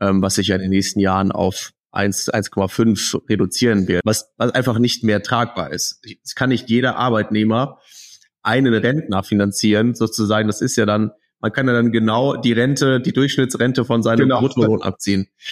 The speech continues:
Speaker 1: Also das wird nicht funktionieren. Ähm, ist einfach eine mathematische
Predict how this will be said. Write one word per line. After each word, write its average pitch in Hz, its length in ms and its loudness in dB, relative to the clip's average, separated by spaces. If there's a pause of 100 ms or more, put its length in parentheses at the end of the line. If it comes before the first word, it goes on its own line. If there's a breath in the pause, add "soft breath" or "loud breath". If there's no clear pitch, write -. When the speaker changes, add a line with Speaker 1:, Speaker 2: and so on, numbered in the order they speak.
(580 loud breath)
Speaker 1:
Also 120 160 2
das 135 180 2
wird 190 140 0
nicht 135 120 0
funktionieren. 151 760 2 (180)
Ähm, 113 280 2
ist 113 120 -4
einfach 127 240 -2
eine 117 80 4
mathematische 113 840 0